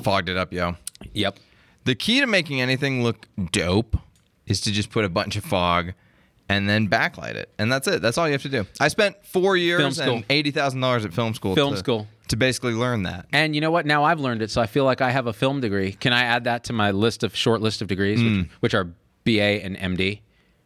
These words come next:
Speaker 1: That's all you got?
Speaker 2: I'm gonna add B S N, R S N, M S N, M S M B C, and D I C.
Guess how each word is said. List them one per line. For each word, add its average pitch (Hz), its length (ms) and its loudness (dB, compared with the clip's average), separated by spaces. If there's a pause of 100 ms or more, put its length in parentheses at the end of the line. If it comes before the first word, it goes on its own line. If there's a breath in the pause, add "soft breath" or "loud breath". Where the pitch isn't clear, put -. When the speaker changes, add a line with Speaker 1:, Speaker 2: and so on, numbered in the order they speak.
(140)
Speaker 1:
That's 147 180 -2
all 285 120 -2
you 196 100 0
got? 196 380 -4
Speaker 2:
I'm 160 100 0
gonna 190 140 0
add 175 240 0
B 143 120 2
S 165 200 0
N, 165 380 0 (280 loud breath)
R 139 160 4
S 147 180 -2
N, 147 300 0
M 135 220 -2
S 135 160 -2
N, 135 260 0
M 127 160 -2
S 123 100 -2
M 127 120 0
B 123 80 0
C, 120 500 0
and 107 240 -2
D 104 140 2
I 101 80 2
C. 90 380 -4